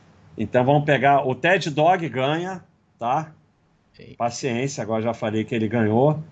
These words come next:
Speaker 1: E vamos dar pro primeiro trinta e quatro.
Speaker 2: É impressionante, ele faz a enquete e ele erra a resposta da enquete que ele mesmo fez.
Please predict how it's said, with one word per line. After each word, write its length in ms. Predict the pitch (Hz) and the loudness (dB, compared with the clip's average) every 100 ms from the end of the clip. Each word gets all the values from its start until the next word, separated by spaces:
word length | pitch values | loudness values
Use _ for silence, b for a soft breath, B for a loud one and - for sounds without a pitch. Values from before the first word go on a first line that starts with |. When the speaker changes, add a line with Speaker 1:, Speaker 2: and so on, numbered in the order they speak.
| _ _ _ | _ _ _
Speaker 1:
E 80 | 110 | -4
vamos 360 | 104 135 135 113 | 0 2 2 4
dar 180 | 131 | 4
pro 140 | 139 147 | 4 0
primeiro 440 | 139 117 135 151 | 0 4 4 4
trinta 320 | 151 147 143 | 0 -4 -2
e 40 | 135 | -4
quatro. 420 | - 98 95 95 | -2 -4 -4 -6
Speaker 2:
É 40 | 95 | -8
impressionante, 1000 | 87 - 113 117 - 98 85 80 80 90 | -8 -4 -4 -2 -2 0 0 -2 -4 -4
ele 160 | 85 | -6
faz 400 | 80 - 90 95 | -6 -2 0 0
a 80 | 104 | 0
enquete 720 | 90 85 - 85 104 107 - | -2 -4 -4 -2 -2 -4 -4
e 80 | 104 | -2
ele 300 | 98 98 95 | 0 0 2
erra 460 | 92 113 120 104 107 | 2 0 -2 -8 -8
a 20 | |
resposta 880 | - 85 - _ 95 104 110 - 104 | -8 -8 -10 _ -2 -2 -2 -4 0
da 160 | 107 | 2
enquete 560 | 95 82 98 113 120 113 | 2 0 0 2 0 -6
que 180 | - 104 | -2 0
ele 220 | 117 117 | 2 2
mesmo 420 | 110 110 107 101 | 2 0 0 -4
fez. 460 | - 73 65 - | -6 -8 -8 -12